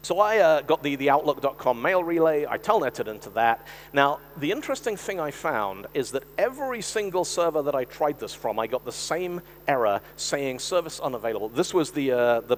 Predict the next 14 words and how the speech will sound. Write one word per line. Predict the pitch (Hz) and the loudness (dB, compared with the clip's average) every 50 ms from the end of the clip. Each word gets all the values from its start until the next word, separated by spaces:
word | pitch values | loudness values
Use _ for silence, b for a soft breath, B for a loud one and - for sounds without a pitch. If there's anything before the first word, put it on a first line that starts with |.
| - - | 0 0
the | 120 120 117 120 127 - - | 0 2 2 0 0 4 2
Alpha | 123 123 - 127 | 2 2 2 -6
and | 117 | -4
Omega | 120 117 107 | -4 -4 -2
Wi-Fi | 110 107 110 117 113 - - 107 101 | -2 0 0 -2 -2 -2 -4 -4 -4
this | - - - | -4 -8 -8
morning | - 135 120 110 95 92 95 95 - B B B B B | -4 -4 -4 -2 -4 -6 -8 -10 -18 B B B B B
saying, | - 131 120 117 113 | -6 -4 -4 -4 -6
"You | 123 131 | -12 -12
can't | - - 117 107 - | -6 -6 -6 -6 -4
send | - - 110 110 | -4 -6 -6 -6
it | 101 | -6
through | - 101 98 | -10 -8 -8
that." | 98 95 | -8 -8